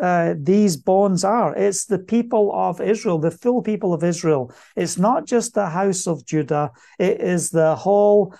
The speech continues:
house of Judah. And this is what we stand on as a ministry. It says here in verse twenty, it says, "Hold before their eyes," I'm reading from Ezekiel thirty-seven, "Hold before your eyes the stick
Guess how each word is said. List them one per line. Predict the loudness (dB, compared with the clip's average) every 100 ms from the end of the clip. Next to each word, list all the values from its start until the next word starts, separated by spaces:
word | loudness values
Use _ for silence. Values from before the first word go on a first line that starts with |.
| _
house | -4 0 0 -2 -8 _ -4
of | 0 0 -2
Judah. | -2 2 2 2 -4 -8 -4
And | 0 2
this | 2
is | 2 2
what | 0 2
we | 0
stand | 0 0 0 2
on | 2 2 0 -6 -14 -4
as | 0 0 0 -4
a | -4 -2
ministry. | 0 2 4 2 0 0 2 2 0 _ _ _
It | -2 0
says | 2 2 2 0
here | 2 2 2
in | 0
verse | 0 0 0 -4
twenty, | -4 2 2 2 0 0 -2 _ _ -4
it | -2
says, | 0 0 0
"Hold | 2 2 2
before | -2 2 2 4
their | 2
eyes," | 2 0 0
I'm | 0
reading | 0 0
from | -2 -2
Ezekiel | 0 -2 0 -2
thirty-seven, | 0 -2 -2 -2 -2 -2 -4
"Hold | 2 2
before | 2 0 2 2
your | 2
eyes | 0 0 -2
the | -4
stick | -4 0 0 -2